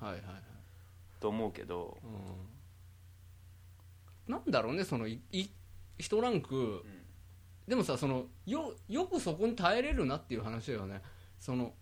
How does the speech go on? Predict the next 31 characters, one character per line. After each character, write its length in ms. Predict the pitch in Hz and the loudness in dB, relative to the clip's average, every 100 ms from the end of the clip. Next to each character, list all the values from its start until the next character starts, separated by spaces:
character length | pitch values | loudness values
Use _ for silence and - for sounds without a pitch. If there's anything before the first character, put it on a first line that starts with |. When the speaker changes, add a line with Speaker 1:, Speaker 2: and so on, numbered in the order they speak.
| - - | -20 -14
Speaker 1:
一 240 | - 247 | 0 6
ラ 100 | 254 | 6
ン 120 | 262 170 | 6 0
ク 140 | 165 | 0
Speaker 2:
う 140 | 170 120 | 0 0
ん。 340 | 107 95 - | -2 -6 -8
Speaker 1:
下 200 | - 214 | -4 2
げ 100 | 214 | 2
た 80 | 139 | 2
自 200 | 107 120 | 0 -2
分 220 | 120 127 120 | 0 2 2
に。 180 | 117 - - - - - - - - - - - - - - - - - - | -2 -8 -18 -18 -20 -20 -20 -18 -18 -18 -18 -18 -18 -18 -18 -18 -18 -18 0
Speaker 2:
い 60 | |
や、 120 | 226 233 | 4 6
ま 120 | 226 | 6
あ、 40 | |
そ 140 | 202 208 | 6 8
れ 80 | 247 | 10
は 120 | 233 | 10
だ 100 | 233 | 8
か 120 | 226 | 8
ら、 360 | 180 131 113 101 117 127 | 10 10 6 0 -4 -14
自-、 140 | 123 139 135 - | -8 -8 -8 -8
自 120 | 135 | -6
尊 260 | 185 180 | -4 -2
心 280 | 143 120 107 | -4 -4 -4
の、 540 | 101 95 95 90 92 90 - - - - - - - - - | -4 -4 -4 -6 -8 -12 -16 -18 -18 -14 -12 -12 -14 -16 -8
そ 120 | - | 0
の 140 | 160 196 | 4 4
人 220 | - 123 | 4 4
の、 360 | 104 92 - | 4 0 -4